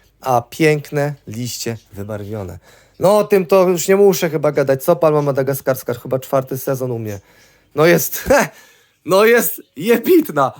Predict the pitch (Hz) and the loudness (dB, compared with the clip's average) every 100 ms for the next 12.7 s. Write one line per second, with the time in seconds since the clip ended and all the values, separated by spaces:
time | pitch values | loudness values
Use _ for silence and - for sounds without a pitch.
0 | - _ _ _ _ 190 135 - - 107 | -20 _ _ _ _ -4 -4 -6 -16 -18
1 | - - 127 185 214 214 151 131 123 123 | -18 -20 -10 -10 -10 -12 -10 -10 -10 -10
2 | 127 127 123 131 117 - 143 147 165 190 | -12 -14 -14 -16 -18 -16 -16 -12 -10 -6
3 | 277 254 143 - _ _ _ _ - - | -2 0 0 -6 _ _ _ _ -18 -6
4 | 175 170 170 156 165 170 147 127 151 147 | -4 -2 -2 0 0 0 -4 0 0 0
5 | 131 - 117 113 123 127 135 139 156 139 | -6 -8 -6 -4 -6 -4 -4 0 2 2
6 | 135 - 160 185 226 180 139 - 120 120 | -2 -4 -2 -2 -2 -2 -4 -10 -16 -10
7 | 117 104 - 101 - _ _ _ _ _ | -8 -8 -10 -16 -18 _ _ _ _ _
8 | - 87 80 78 - 135 147 147 147 160 | -12 -12 -12 -16 -10 -4 -4 -4 -4 -2
9 | 143 - 98 127 127 131 143 139 143 135 | -2 -4 -10 -8 -8 -6 -4 -2 -4 -6
10 | 147 143 131 135 127 - 123 117 117 - | -8 -8 -8 -8 -10 -10 -10 -10 -12 -14
11 | 110 117 - 143 120 117 120 113 107 110 | -16 -16 -14 -14 -14 -12 -10 -10 -10 -12
12 | - 123 101 95 90 - 87 | -12 -16 -14 -14 -16 -16 -18